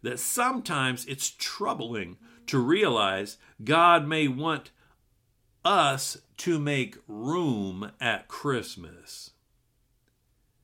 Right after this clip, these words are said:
Let me ask you this. Is there a situation right now that's troubling you?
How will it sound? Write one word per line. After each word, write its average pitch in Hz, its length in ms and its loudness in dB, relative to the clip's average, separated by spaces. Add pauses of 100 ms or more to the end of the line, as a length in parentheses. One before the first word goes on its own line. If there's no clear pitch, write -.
(520)
Let 247 140 -10
me 170 160 -4
ask 135 260 -2
you 104 80 -4
this. 87 520 -12
Is 208 180 0
there 254 200 -4
a 196 60 -2
situation 113 1080 -4
right 151 420 2
now 135 520 -2 (280)
that's 123 440 0 (280)
troubling 135 800 -2
you? 131 380 -4